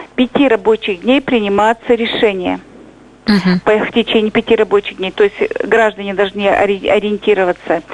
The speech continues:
Speaker 1: И три рабочих дня даётся для перечисления.
Speaker 2: Вот
Speaker 1: Вот,
Speaker 2: спраш-,
Speaker 1: то есть, э,
Speaker 2: мгм.
Speaker 1: вот такие вот так смотреть, восемь рабочих дней, и, то есть, получается, плюс два выходных, это, ну,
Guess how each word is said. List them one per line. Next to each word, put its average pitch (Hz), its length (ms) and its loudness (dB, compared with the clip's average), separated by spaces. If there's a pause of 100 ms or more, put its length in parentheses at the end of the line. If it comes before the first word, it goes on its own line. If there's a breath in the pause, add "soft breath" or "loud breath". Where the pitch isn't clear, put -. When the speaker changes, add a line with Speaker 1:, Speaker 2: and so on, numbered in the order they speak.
(340 loud breath)
Speaker 1:
И 254 380 4
три 254 260 2
рабочих 254 540 0
дня 190 200 0
даётся 202 460 2
для 202 220 2
перечисления. 185 960 -4 (1300 loud breath)
Speaker 2:
Вот - 20 -6
Speaker 1:
Вот, 202 120 2
Speaker 2:
спраш-, 220 280 2
Speaker 1:
то 294 80 2
есть, 294 140 -2
э, 220 180 4
Speaker 2:
мгм. 220 120 -2
Speaker 1:
вот 233 180 0
такие 247 320 2
вот 233 100 2
так 220 200 0 (120)
смотреть, 233 480 0
восемь 277 400 0
рабочих 233 460 -2
дней, 285 340 0
и, 262 420 0
то 214 120 2
есть, 208 120 -2 (200)
получается, 226 480 0
плюс 226 280 0
два 208 200 2
выходных, 233 500 -2
это, 226 220 -2
ну, 254 240 0